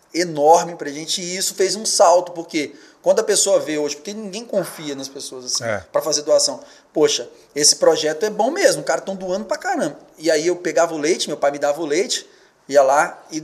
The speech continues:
Speaker 1: a doava cinquenta, cem litros pra poder ajudar ali naquele momento em que a população mais precisava, né, Edu? Então, aquilo ali, eu acredito que me deu um gás pra que as pessoas me enxergassem. Poxa, esse cara é um cara sensível.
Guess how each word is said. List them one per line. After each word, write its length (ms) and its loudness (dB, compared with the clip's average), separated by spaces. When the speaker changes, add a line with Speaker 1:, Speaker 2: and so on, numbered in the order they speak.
Speaker 1:
a 100 -2
doava 460 2
cinquenta, 500 -2
cem 220 -6
litros 260 -4
pra 140 -6
poder 260 -2
ajudar 360 -4
ali 280 -8
naquele 260 0
momento 320 -6
em 40 -10
que 80 -2
a 40 -2
população 400 -2
mais 220 -2
precisava, 540 -4
né, 80 -18
Edu? 140 -20
Então, 380 -4
aquilo 440 4
ali, 560 -2
eu 100 2
acredito 520 -6
que 100 -12
me 120 -8
deu 280 2
um 300 -10
gás 240 4
pra 100 -4
que 80 -6
as 60 -6
pessoas 360 -4
me 100 -10
enxergassem. 840 -2
Poxa, 220 -4
esse 180 -2
cara 540 0
é 40 -12
um 80 -14
cara 220 -8
sensível. 720 -4